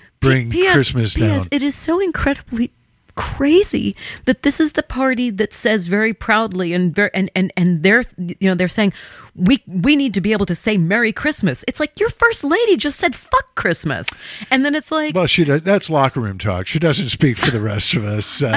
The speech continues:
Speaker 2: I, I mean, it's, it's
Speaker 1: she's a foreigner. It's just a, uh,
Speaker 2: it's
Speaker 1: it's a
Speaker 2: insane.
Speaker 1: language
Speaker 2: De-,
Speaker 1: barrier
Speaker 2: DeSantis
Speaker 1: thing.
Speaker 2: put out some sort of statement or something that says, "In, you know, in Florida, we respect our police." I'm like, "You're beating police to death with a flagpole." Like, I don't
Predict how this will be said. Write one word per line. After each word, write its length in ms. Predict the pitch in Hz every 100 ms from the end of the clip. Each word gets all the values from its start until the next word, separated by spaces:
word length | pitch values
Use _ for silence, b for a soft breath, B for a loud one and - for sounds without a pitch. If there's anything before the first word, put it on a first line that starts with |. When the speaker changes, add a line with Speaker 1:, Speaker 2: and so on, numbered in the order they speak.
| 117 110
Speaker 2:
I, 60 |
I 20 |
mean, 320 | 294 320 320 285
it's, 260 | 294 - - _
it's 180 | 285 -
Speaker 1:
she's 320 | - 233 202
a 80 | 165
foreigner. 500 | - 151 131 107 110
It's 200 | 123 -
just 280 | 175 165 -
a, 200 | 135 120
uh, 80 | 110
Speaker 2:
it's 100 | 190
Speaker 1:
it's 220 | 311 -
a 40 |
Speaker 2:
insane. 60 | -
Speaker 1:
language 500 | 165 143 127 113 -
Speaker 2:
De-, 180 | 202 -
Speaker 1:
barrier 280 | 117 104 98
Speaker 2:
DeSantis 400 | 277 - 294 113 381
Speaker 1:
thing. 80 | -
Speaker 2:
put 160 | 294
out 140 | 285 -
some 100 | 269
sort 160 | 269
of 80 | 262
statement 320 | - 302 294
or 40 | 262
something 240 | 269 254
that 100 | 226
says, 220 | - 220 180
"In, 260 | 190 190 -
you 160 | 202
know, 120 | 190 175
in 180 | 180
Florida, 340 | 143 262 285 208
we 160 | 233
respect 480 | 190 180 - 277 -
our 100 | 160
police." 400 | - 160 151 - -
I'm 80 | 262
like, 240 | 311 -
"You're 80 | 370
beating 420 | 247 330 480 403
police 400 | - 302 427 -
to 100 | 302
death 280 | 247 302 -
with 120 | 294
a 40 |
flagpole." 800 | 285 262 349 539 - 196 151 147 B B B
Like, 200 | 180 - -
I 180 | 233 180 -
don't 380 | 160 143 143